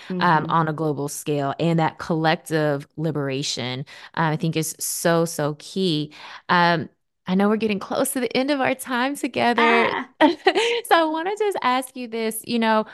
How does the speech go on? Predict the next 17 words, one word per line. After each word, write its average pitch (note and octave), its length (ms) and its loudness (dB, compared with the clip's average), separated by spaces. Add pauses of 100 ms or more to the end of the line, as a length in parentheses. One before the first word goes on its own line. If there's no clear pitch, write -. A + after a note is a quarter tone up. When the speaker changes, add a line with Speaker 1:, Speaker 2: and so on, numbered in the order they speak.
(220)
Speaker 1:
what C#4 320 2
are C#4+ 280 2
you A3+ 320 -2
feeling G3 640 -2
hopeful - 920 0
about, C3+ 560 0
or F3+ 100 4
even G3+ 260 4
maybe F#3 240 2
what F3 300 0
is F3 260 -4
giving D#3+ 340 -4
you D3+ 160 -2
hope D3 440 -4
in D#3+ 120 -2
this D3 200 -4
moment? C#3 500 -8